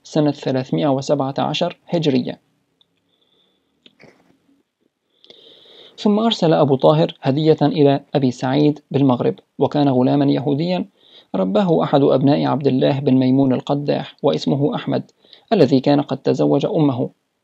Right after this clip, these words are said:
أم أبي سعيد، ثم علمه الأدب والفضيلة، وهيأ له سبيل الجاه والثروة، وجعله ولي عهده، ولقنه أصول الدعوة، وبصر-، وبصره برموزها وآياتها. ثم مضى أبو سعيد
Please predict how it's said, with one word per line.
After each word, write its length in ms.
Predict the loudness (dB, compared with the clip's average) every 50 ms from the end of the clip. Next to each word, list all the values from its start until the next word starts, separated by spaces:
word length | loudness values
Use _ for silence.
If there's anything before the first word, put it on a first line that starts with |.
| 0
أم 140 | 2 2 2
أبي 220 | 2 0 0 -2 -2
سعيد، 400 | -2 -2 -2 -2 -2 -4 -6 -10 _ _ _ _ _ _ _ _
ثم 220 | 0 0 2 2 2
علمه 400 | 2 2 0 0 0 0 0 0
الأدب 320 | 0 2 2 2 2 2
والفضيلة، 640 | 2 2 2 2 0 0 -2 -2 0 0 0 -2 -4 -8 _ _ _ _ _ _ -6
وهيأ 400 | -4 -2 0 0 2 2 2 2
له 200 | 2 2 2 0
سبيل 340 | 2 0 2 2 2 2 2
الجاه 400 | 2 0 0 0 0 0 2 0
والثروة، 520 | 0 -2 -2 -4 -4 -4 -2 -2 -4 -6 -6 _
وجعله 440 | -2 0 0 0 0 -2 -2 0 0
ولي 320 | 0 0 0 0 0 0
عهده، 420 | 0 -2 -4 -6 -6 -6 -8 -8 -10 -14 _ _ _ _ _ _ _ -4
ولقنه 520 | -2 -2 -2 -2 -2 -2 -2 0 0 0 0
أصول 240 | -2 -2 0 0 0
الدعوة، 540 | 0 0 0 0 0 0 0 0 -2 -4 -8 -8 _ _
وبصر-، 540 | -2 -2 -2 -2 -4 -4 -4 -4 -4 -4 -6 -10 _ _ _ _ _
وبصره 580 | 2 2 2 2 0 -2 -4 -2 0 2 2 2
برموزها 600 | 4 2 2 2 2 2 2 2 0 0 0 0
وآياتها. 640 | 0 0 0 -2 0 0 -2 -2 -4 -6 -10 -10 -12 _ _ _ _ _ _ _ _ _ -20 -20 _ _
ثم 160 | -4 -2 0
مضى 400 | 0 0 0 2 4 2 2 2
أبو 140 | 2 0 -2
سعيد 460 | -2 -2 -2 0 2 2 2 0 -2